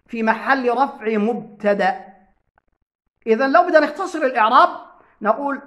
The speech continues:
"هو مبتدأ وذكي خبر"، وبالتالي تجد أن القاعدة مضطردة، كل اسم في بداية الجملة فهو مبتدأ. لو قلت: "الطالب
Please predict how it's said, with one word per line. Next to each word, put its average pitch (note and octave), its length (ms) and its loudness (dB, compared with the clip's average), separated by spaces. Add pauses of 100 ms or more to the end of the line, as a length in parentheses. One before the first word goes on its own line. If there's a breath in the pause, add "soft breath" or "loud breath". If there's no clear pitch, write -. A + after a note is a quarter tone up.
"هو C#4+ 420 6
مبتدأ A#3+ 640 0
وذكي A#3+ 800 0
خبر"، G3+ 400 0 (360 soft breath)
وبالتالي A3 560 2
تجد F4+ 320 0
أن C4 120 -4
القاعدة C#4 380 -2
مضطردة، A#3+ 580 -2
كل C#4+ 300 -6
اسم D4+ 280 -8
في A#3+ 80 -6
بداية D4+ 280 0
الجملة C#4 340 -6
فهو C4+ 400 -2
مبتدأ. A#3+ 560 -6 (260 soft breath)
لو G3+ 100 -4
قلت: C4 240 -6
"الطالب B3+ 500 2